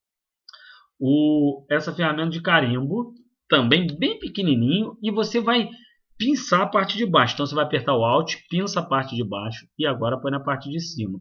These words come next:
Por quê? Porque ele vai desenhar a parte de baixo e vai colocar pra cima. É isso que vai acontecer, a grosso modo falando, né?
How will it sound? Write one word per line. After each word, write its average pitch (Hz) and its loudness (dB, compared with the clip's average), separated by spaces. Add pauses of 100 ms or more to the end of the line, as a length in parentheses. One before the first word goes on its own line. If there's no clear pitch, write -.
Por 190 -6
quê? 120 -6
Porque - -6
ele 120 -2
vai 135 0
desenhar 127 -4
a 120 -6
parte 104 -12
de 120 -6
baixo 104 -10 (480)
e 120 -6
vai 127 -2
colocar 135 -4
pra 156 -6
cima. 98 -8 (240)
É 98 -10
isso 98 -8
que 120 -16
vai 123 -10
acontecer, 131 -10 (200)
a 269 -10
grosso 208 -8
modo 107 -6
falando, 90 -10
né? 107 -10